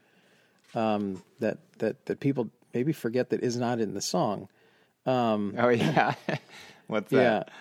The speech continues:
Speaker 1: Yeah, where it says in the chorus, "Oh, oh, victory in Jesus,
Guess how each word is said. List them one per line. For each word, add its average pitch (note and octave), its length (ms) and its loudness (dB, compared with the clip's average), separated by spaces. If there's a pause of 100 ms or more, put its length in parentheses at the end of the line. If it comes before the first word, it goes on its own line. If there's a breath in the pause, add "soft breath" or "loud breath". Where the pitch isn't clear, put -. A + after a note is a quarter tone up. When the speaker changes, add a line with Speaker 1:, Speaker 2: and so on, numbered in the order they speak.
(160 loud breath)
Speaker 1:
Yeah, F2+ 60 -10
where C#3 280 2
it C3+ 100 2
says D3+ 220 4
in C#3+ 80 2
the A#2+ 80 -2
chorus, C#3 640 2
"Oh, A2+ 160 -4
oh, G2+ 240 -4
victory C#3+ 520 2
in B2 120 0
Jesus, C3 680 -2